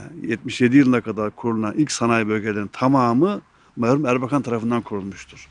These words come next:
Odalar Birliği dönem-, baş-, Odalar Birliği Genel Sekreterliği ve Başkanlığı dönemlerinde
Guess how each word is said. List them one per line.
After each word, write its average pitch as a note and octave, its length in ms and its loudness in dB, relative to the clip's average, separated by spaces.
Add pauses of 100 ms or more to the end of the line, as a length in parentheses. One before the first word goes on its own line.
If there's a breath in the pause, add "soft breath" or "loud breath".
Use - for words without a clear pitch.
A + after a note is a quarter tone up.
(560 loud breath)
Odalar A#2+ 400 4
Birliği C#3 280 6
dönem-, C3+ 220 2
baş-, C3 240 -6
Odalar C3 460 0
Birliği A2+ 240 -2
Genel A#2+ 220 0
Sekreterliği A2+ 560 -2
ve G2+ 100 -2
Başkanlığı A#2+ 420 -2
dönemlerinde D#3 720 2